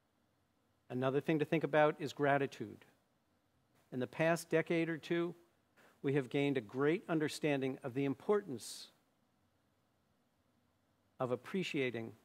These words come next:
all that you have in life. You can work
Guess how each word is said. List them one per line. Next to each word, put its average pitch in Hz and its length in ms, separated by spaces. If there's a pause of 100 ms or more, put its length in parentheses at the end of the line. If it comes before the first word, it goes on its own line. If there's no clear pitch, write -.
(180)
all 143 260
that 139 180
you 139 220
have 117 420 (140)
in 120 140
life. 95 440 (1500)
You 143 120
can 147 200
work 170 300